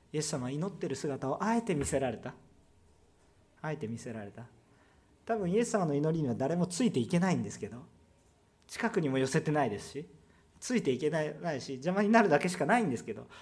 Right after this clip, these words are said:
それでもイエス様は祈る姿を見せられた。それは私たちが祈り手となる、取りなし手となるということを覚えてくださったからです。弟子たちはこの場面では取りなし手とはなることができませんでした。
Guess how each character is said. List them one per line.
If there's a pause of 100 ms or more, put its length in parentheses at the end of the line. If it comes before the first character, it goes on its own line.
そ
れ
で
も
イ
エ
ス
様
は
祈
る
姿
を
見
せ
ら
れ
た。 (360)
そ
れ
は
私
た
ち
が (220)
祈
り
手
と
な
る、 (1120)
取
り
な
し
手
と
な
る
と
い
う
こ
と
を (640)
覚
え
て
く
だ
さ
っ
た
か
ら
で
す。 (1400)
弟
子
た
ち
は
こ
の
場
面
で
は
取
り
な
し
手
と
は
な
る
こ
と
が
で
き
ま
せ
ん
で
し
た。